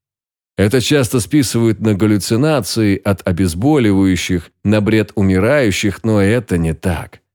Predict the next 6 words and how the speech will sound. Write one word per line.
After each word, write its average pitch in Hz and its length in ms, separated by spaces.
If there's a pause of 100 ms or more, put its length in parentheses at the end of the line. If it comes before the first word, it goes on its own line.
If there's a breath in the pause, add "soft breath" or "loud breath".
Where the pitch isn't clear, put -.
(560)
Это 107 380
отблеск 123 500
того, 113 340
что 101 260
идёт 101 280
следом. 98 520